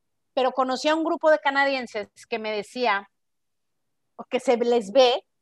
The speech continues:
que son generosos, generosos, porque mira, aquí afuera del edificio, ah, de hecho, este edificio estaba, era veinte años estuvo desierto, estaba, se quedó a la mitad de esos que el banco lo agarra y ya sabes, lo reconstruyen y demás.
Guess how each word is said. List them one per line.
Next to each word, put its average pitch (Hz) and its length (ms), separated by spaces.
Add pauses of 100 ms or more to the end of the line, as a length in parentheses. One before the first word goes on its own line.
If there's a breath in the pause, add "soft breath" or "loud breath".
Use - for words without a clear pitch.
(100)
que 214 300
son 247 500 (760)
generosos, 240 880 (380)
generosos, 311 840
porque 214 160
mira, 202 240
aquí 170 160
afuera 320 400
del 262 340
edificio, 214 560 (120)
ah, 208 160 (500)
de 208 160
hecho, 226 300 (380)
este 214 200
edificio 233 320
estaba, 202 320
era 196 360 (200)
veinte 262 360
años 247 280
estuvo 202 380
desierto, 190 540
estaba, - 260
se - 140
quedó 190 160
a 208 60
la 233 60
mitad 247 280
de 196 80
esos - 180
que 190 100
el 160 80
banco 190 300
lo 165 60
agarra 214 400
y 170 100
ya 175 120
sabes, 220 280
lo 175 120
reconstruyen 175 640
y 302 60
demás. 302 300